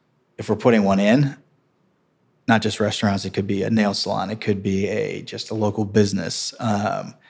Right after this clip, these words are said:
it goes back to really, you know, really understanding their ability to operate the business, their historical performance. You know, is this their first location? Are they moving, or is this their third location?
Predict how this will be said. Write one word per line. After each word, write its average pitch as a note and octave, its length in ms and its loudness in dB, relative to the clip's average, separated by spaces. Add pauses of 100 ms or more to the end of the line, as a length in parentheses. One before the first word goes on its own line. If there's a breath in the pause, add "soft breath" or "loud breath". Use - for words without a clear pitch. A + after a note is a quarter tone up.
(460 soft breath)
it - 240 -6
goes C#3+ 160 6
back A2+ 240 2
to G#2+ 100 0
really, G2+ 280 6
you F#2+ 80 4
know, F#2+ 120 2
really G#2 200 4
understanding G#2 600 4
their F#2+ 380 2
ability G2+ 480 2
to A2 520 -4 (1120 soft breath)
operate A2+ 360 6
the G#2+ 180 6
business, G2+ 720 2 (100)
their - 220 -4
historical G#2+ 720 2
performance. G2 1000 -2
You G#2+ 100 -6
know, G2 100 -2
is G2 140 -6
this A2 220 -8
their - 320 -8
first - 580 0
location? G#2 760 4 (400 soft breath)
Are F2+ 100 -6
they D#2 200 -8 (200)
moving, G#2+ 760 4
or F#2 140 -4
is F2+ 80 -8
this A2+ 120 -10
their - 120 -12
third B2 280 6
location? A2 720 2